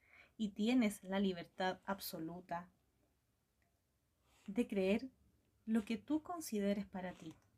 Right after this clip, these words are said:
Pero recuerda ser hábil. Si puedo creer algo que realmente me abre las puertas,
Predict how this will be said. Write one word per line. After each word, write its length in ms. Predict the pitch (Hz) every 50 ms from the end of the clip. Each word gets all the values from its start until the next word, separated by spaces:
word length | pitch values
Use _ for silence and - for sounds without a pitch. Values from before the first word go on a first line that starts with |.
| _ _ _ _ _ _ _ _ _ _ _ _ _ _ _ _ _ _ _ _ _ - - - - - -
Pero 180 | 220 214 226
recuerda 540 | 208 220 208 208 - 247 262 294 294 320 311
ser 260 | - - 262 247 - - -
hábil. 480 | 233 262 285 233 220 190 165 160 143 - - _ _ _ _ _ _ _ _ _ _ _ _ _ _ _ _ _ _ _ _ _ _ _ _ _ _ _ _ _ _ _ _ _ _ _ _ _ _ _ - - - _
Si 160 | - - 262
puedo 340 | 202 - 330 392 392 403 392
creer 280 | - 233 208 196 185 185
algo 440 | 175 165 165 156 165 180 208 208 - - _ - - - - - - - -
que 100 | 208 196
realmente 600 | 196 247 269 269 247 220 214 220 220 - 220 196
me 120 | 180 185
abre 180 | 196 220 226 220
las 200 | 202 185 - -
puertas, 580 | _ - 160 156 - - - 151 - - -